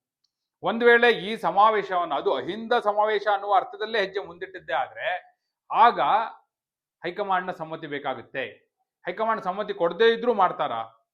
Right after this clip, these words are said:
ಮಾಡ್ಲಿಕ್ಕೆ ಆಪ್ಷನ್ಸ್ ಇರುತ್ತೆ ಅವರಿಗೆ. ಯಾರೋ ಮಾಡ್ತಾ ಇದ್ದಾರೆ, ನಾ ಹೋಗಿ ಅದನ್ನ ಅಟೆಂಡ್ ಮಾಡಿ ಬರ್ತೀನಿ ಅಷ್ಟೇ, ಅತಿಥಿಯಾಗಿ ಕರೆದಿದ್ದಾರೆ ಹೋಗ್ತೀನಿ ಅನ್ನೋ ರೀತಿಯಲ್ಲಿ ಮಾಡ್ಬೋದು. ಈ ಹಿಂದೆ ಎಲ್ಲ ಮಾಡಿದ್ದಾರೆ ಅವರು,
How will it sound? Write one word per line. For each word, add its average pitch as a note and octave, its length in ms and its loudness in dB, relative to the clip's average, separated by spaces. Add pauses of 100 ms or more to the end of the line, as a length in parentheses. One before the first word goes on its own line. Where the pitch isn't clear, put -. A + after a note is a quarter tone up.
(1200)
ಮಾಡ್ಲಿಕ್ಕೆ A3+ 360 0
ಆಪ್ಷನ್ಸ್ A#3+ 400 0
ಇರುತ್ತೆ A3+ 220 -4
ಅವರಿಗೆ. B2+ 260 -4 (360)
ಯಾರೋ G3 260 2
ಮಾಡ್ತಾ A3 280 2
ಇದ್ದಾರೆ, G3+ 360 0
ನಾ F#3 140 -2
ಹೋಗಿ G3 360 -2 (760)
ಅದನ್ನ E3+ 180 -6
ಅಟೆಂಡ್ F3+ 280 -4
ಮಾಡಿ E3 160 -2
ಬರ್ತೀನಿ C#3 340 -10
ಅಷ್ಟೇ, C3 220 -16 (440)
ಅತಿಥಿಯಾಗಿ E3+ 420 -10
ಕರೆದಿದ್ದಾರೆ D#3+ 400 -8
ಹೋಗ್ತೀನಿ D#3+ 380 -10
ಅನ್ನೋ D3+ 200 -10
ರೀತಿಯಲ್ಲಿ E3+ 280 -8
ಮಾಡ್ಬೋದು. F#3+ 480 0 (100)
ಈ C#3 60 -20
ಹಿಂದೆ E3 200 -8
ಎಲ್ಲ G3 100 0
ಮಾಡಿದ್ದಾರೆ E3 440 -4
ಅವರು, - 180 -16